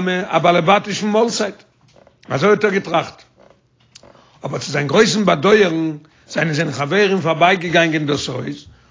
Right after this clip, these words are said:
און האבן אפילו נישט אנגעקלאפט די טיר. ער האט זיך זייער געוואונדערט און ער פרעגט ביי זיי, "פאר וואס גייען מיר פארביי, אז א שיינע בעלי־בתישע הויז, פאר וואס נישט מער זאגט, זיי אין דעם געוויר מיט דער מצוה פון הכנסת אורחים?"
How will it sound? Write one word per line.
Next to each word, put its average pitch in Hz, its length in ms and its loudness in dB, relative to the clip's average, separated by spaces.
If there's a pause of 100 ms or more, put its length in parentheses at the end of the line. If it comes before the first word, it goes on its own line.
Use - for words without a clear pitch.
(100)
און 165 80 -4
האבן 165 120 2
אפילו 220 300 4
נישט 202 360 -2
אנגעקלאפט 196 520 0
די 202 180 -2
טיר. 294 220 -2 (1400)
ער - 80 -6
האט 151 60 -2
זיך 160 120 -4
זייער 196 240 4
געוואונדערט 202 640 2 (200)
און 160 120 -6
ער 160 60 -2
פרעגט 233 300 0
ביי 196 140 4
זיי, 135 240 -2 (560)
"פאר 131 220 -2
וואס 190 300 4
גייען 226 240 2
מיר 220 120 4
פארביי, 180 460 2
אז 175 120 -4
א 165 60 -4
שיינע 220 440 -2
בעלי־בתישע 180 720 -2
הויז, 160 440 -6 (320)
פאר 151 120 0
וואס 208 380 2
נישט 196 260 -4
מער 196 120 -2
זאגט, 202 300 0
זיי 175 140 0
אין 160 100 -4
דעם 202 200 0
געוויר 196 580 2 (300)
מיט 185 120 -4
דער 202 100 4
מצוה 196 360 0
פון 196 120 -2
הכנסת 185 480 -2
אורחים?" 196 360 -2